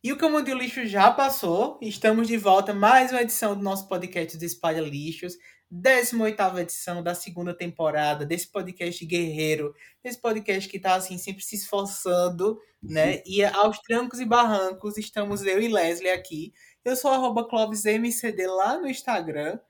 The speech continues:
Speaker 1: e eu tô aqui ao lado dele, Leslie, seja bem-vindo. Mais uma edição do nosso programa, traga alegria, né? Traga uma mensagem de luz, de paz, de tranquilidade pra esse podcast, pra esse povo que escuta a gente hoje.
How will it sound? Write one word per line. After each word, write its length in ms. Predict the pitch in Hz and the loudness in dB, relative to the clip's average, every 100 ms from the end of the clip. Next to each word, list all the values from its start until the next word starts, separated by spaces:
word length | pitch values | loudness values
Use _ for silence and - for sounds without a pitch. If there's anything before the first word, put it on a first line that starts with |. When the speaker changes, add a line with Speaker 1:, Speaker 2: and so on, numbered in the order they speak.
| _ _ _ _ | _ _ _ _
Speaker 1:
e 120 | - 285 | -8 -4
eu 120 | 302 | 2
tô 60 | |
aqui 260 | 294 269 269 | 2 2 2
ao 120 | 254 | 4
lado 240 | 233 233 208 | 4 2 2
dele, 300 | 202 202 208 | 2 2 2
Leslie, 340 | 190 185 202 | 2 0 -4
seja 280 | - 214 220 | -6 -6 -4
bem-vindo. 520 | 214 214 208 190 185 | -4 -4 -4 -10 -2
Mais 200 | 208 285 | 0 0
uma 100 | 277 | -2
edição 220 | 262 247 | -6 -4
do 80 | 214 | -4
nosso 240 | 202 202 | -4 -6
programa, 480 | - 190 175 165 170 | -4 -4 -2 -4 -4
traga 360 | 180 233 240 240 | -6 0 2 4
alegria, 840 | 240 233 160 165 185 180 156 - - _ | 2 0 -6 -10 -6 -2 -2 -2 -10 _
né? 140 | 151 160 | -6 -6
Traga 520 | 190 196 202 214 208 | -2 -2 4 4 4
uma 120 | 208 | 0
mensagem 580 | 208 214 208 202 196 208 | -2 -2 -2 -2 -4 -6
de 100 | 196 | -6
luz, 460 | 202 180 170 185 165 | -2 2 4 2 -2
de 100 | 208 | -8
paz, 440 | - 170 165 160 | 0 2 4 2
de 60 | 160 | -4
tranquilidade 520 | 196 208 196 170 160 | -14 -12 -4 -2 -2
pra 80 | - | -6
esse 120 | 170 | -10
podcast, 540 | - 165 165 - 147 147 | -8 -10 -10 -10 -10 -10
pra 120 | 180 | -12
esse 160 | 180 208 | -12 -8
povo 300 | - 175 175 | 2 2 2
que 120 | - | -6
escuta 400 | 180 - 165 160 | -10 -10 -12 -4
a 80 | 156 | -4
gente 260 | 151 139 135 | -4 -10 -6
hoje. 380 | 123 113 117 | -6 -6 -10